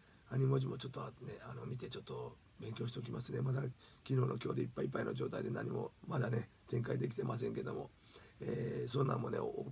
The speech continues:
教えていただいたんでね、ちょっと本当に情報をね、いただけて、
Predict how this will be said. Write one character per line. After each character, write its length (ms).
教 180
え 60
て 100
い 40
た 60
だ 80
い 60
た 100
ん 80
で 80
ね、 240
ち 60
ょ 60
っ 20
と 60
本 160
当 80
に 200
情 220
報 220
を 80
ね、 160
い 40
た 80
だ 120
け 100
て、 260